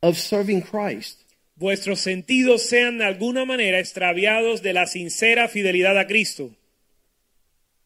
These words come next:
Speaker 1: And so this is what we have witnessed in the last twenty-four years.
Speaker 2: Y esto es lo que hemos tes-,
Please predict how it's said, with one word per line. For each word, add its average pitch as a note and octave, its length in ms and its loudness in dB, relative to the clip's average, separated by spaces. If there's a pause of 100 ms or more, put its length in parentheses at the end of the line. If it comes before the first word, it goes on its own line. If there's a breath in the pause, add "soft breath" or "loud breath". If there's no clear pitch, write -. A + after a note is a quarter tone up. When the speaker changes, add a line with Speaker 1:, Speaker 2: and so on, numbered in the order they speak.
(1160)
Speaker 1:
And F#3 120 4
so G#3+ 180 2
this C#4 300 -2
is G3+ 300 -4 (1000)
what F#3+ 200 4
we G#3 180 4
have E3+ 180 2
witnessed E3 680 0 (160)
in E3 120 0
the D#3 80 0
last E3+ 300 -2
twenty-four E3+ 480 -4
years. D#3+ 440 -2
Speaker 2:
Y G3 140 -2
esto G#3 180 -2
es G3 80 -2
lo G#3+ 120 0
que G#3+ 100 4
hemos G#3+ 300 0
tes-, G3 220 -4